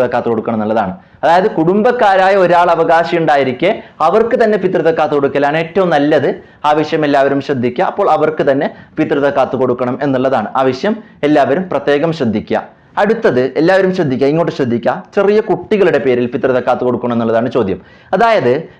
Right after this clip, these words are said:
ഷവ്വാൽ മാസപ്പിറവിക്ക് മുമ്പാണ് ഒരു കുട്ടി പ്രസവിച്ചത് എങ്കിൽ ആ കുട്ടിയുടെ പേരിലും ഫിത്ർ സക്കാത്ത് കൊടുക്കണം. ഷവ്വാൽ മാസപ്പിറവിക്ക് ശേഷം പ്രസവിച്ച കുട്ടിയാണെങ്കിൽ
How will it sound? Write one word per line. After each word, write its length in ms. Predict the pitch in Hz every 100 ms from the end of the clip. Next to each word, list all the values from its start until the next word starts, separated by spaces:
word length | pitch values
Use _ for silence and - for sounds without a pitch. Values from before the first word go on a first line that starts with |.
| -
ഷവ്വാൽ 460 | 220 226 214 269 254 208
മാസപ്പിറവിക്ക് 720 | 196 196 226 214 175 160 170
മുമ്പാണ് 400 | 165 165 180 180 165
ഒരു 100 | 151 151
കുട്ടി 220 | 139 165 143
പ്രസവിച്ചത് 560 | 139 139 131 135 220 226 - _ _ _ 208
എങ്കിൽ 280 | 240 226 240 - 180
ആ 0 | 185
കുട്ടിയുടെ 460 | 170 170 - 185 156 139
പേരിലും 300 | 123 123 160
ഫിത്ർ 180 | 170 147 127
സക്കാത്ത് 280 | 127 123 143
കൊടുക്കണം. 320 | 117 104 95 90 - -
ഷവ്വാൽ 300 | 170 165 220 196
മാസപ്പിറവിക്ക് 560 | 185 185 190 180 175 165
ശേഷം 260 | 170 185 185
പ്രസവിച്ച 340 | 175 170 147 147
കുട്ടിയാണെങ്കിൽ 460 | 131 120 120 113 139